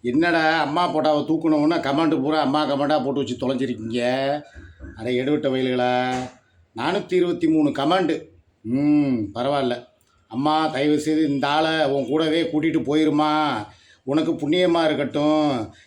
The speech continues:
எங்களால முடியல" அப்படின்னு சொல்லி ஒரு கமெண்ட்டுக்கு மகிழ் மீடியா நூத்தி எண்பத்தி ரெண்டு பேர் லைக்கை போட்டு வச்சிருக்கேன்.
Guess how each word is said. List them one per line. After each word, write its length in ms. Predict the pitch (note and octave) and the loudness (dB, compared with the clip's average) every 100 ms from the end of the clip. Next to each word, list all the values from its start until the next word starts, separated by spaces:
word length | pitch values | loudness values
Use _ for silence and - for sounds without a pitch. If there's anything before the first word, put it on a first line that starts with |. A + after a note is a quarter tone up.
| - | -6
எங்களால 500 | C3+ D#3 E3+ E3+ F#3 | -2 2 2 2 2
முடியல" 420 | D#3+ D#3 F#3 F3+ D#3+ D#3+ D#3+ D3+ A2+ - - | 2 2 4 4 4 2 2 2 0 -4 -8
அப்படின்னு 440 | C3 E3+ F3+ E3 | -4 -2 0 2
சொல்லி 180 | D3 D#3+ | 2 0
ஒரு 180 | E3 C3 | 0 0
கமெண்ட்டுக்கு 500 | C#3+ D#3 C#3+ C#3 E3 | -2 -2 -2 -2 -2
மகிழ் 320 | C3+ C#3+ F#3 | -2 -2 0
மீடியா 540 | E3+ C#3 C3 A2+ - _ _ _ _ _ C3+ | 0 0 0 -4 -10 _ _ _ _ _ -2
நூத்தி 300 | A3+ - A3+ | -2 0 0
எண்பத்தி 380 | G#3 F3 F3+ | 2 2 0
ரெண்டு 260 | E3+ D#3 D#3 | 2 2 2
பேர் 160 | F#3+ G#3 | 2 2
லைக்கை 300 | F#3 F3 D#3 | 2 2 2
போட்டு 200 | D#3 C#3+ | 0 0
வச்சிருக்கேன். 420 | C3+ B2 A#2+ | 0 -2 -4